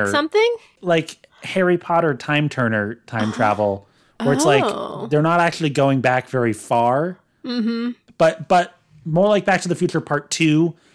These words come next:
Speaker 2: um, like, the end where there's kind of, like,
Speaker 1: Mm-hmm.
Speaker 2: they have, have, kinda have to worry about, like, not interacting with themselves or something.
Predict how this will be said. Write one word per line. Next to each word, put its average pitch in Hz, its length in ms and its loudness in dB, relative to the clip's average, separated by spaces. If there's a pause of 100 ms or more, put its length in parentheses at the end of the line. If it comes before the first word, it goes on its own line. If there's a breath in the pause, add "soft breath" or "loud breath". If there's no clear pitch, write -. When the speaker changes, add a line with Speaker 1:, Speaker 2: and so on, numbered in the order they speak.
(420 soft breath)
Speaker 2:
um, 131 300 2
like, 131 280 0
the 127 140 0
end 123 260 0
where 123 180 2
there's 120 260 0
kind 131 180 0
of, 117 80 -2
like, 113 180 2
Speaker 1:
Mm-hmm. 202 440 -2
Speaker 2:
they 123 120 0
have, 127 300 -4
have, 131 240 -4
kinda 139 160 0
have 131 120 0
to 135 80 0
worry 123 220 2
about, 117 160 2
like, 110 100 -2
not 113 220 -2
interacting 113 500 -2
with 110 120 -6
themselves 113 560 0
or 127 80 -4
something. 135 460 -4